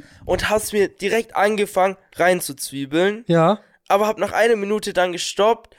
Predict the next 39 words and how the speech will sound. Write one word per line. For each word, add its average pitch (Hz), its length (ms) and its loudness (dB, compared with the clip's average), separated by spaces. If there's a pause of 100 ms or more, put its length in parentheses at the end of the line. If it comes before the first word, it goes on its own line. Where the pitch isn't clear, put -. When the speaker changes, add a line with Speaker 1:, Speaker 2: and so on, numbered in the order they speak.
(160)
Speaker 1:
und 165 160 -2
bin 208 240 2
auf 185 220 2
meinen 202 320 2
YouTube-Kanal 143 600 -2
gegangen, 151 200 -2
um's 165 260 -8
damit 190 340 2
zu - 120 -8
Ende 165 240 -4
zu - 120 -14
gucken, 151 220 -14
damit 156 220 -4
ich - 120 -8
auch - 140 -2
gleich 156 200 0 (280)
kommentieren 165 640 0
kann. 147 420 -6 (280)
Weil 175 100 4
Speaker 2:
Ja. 175 60 6
Speaker 1:
sonst 208 160 2
hätte 190 100 -2
ich 175 60 -10
nochmal 143 280 -2
umwechseln 170 580 -4
müssen, 147 300 -12 (220)
hätte 135 160 -8
ich 135 80 -14
keinen 123 180 -10
Bock 110 140 -10
gehabt. 98 340 -18 (200)
Auf - 160 -6
alle 170 200 0
Fälle, 175 300 -2 (500)
Digga, 170 360 2 (640)
ich 208 260 0
hatte 190 220 0
schon 175 280 0
mies 214 800 0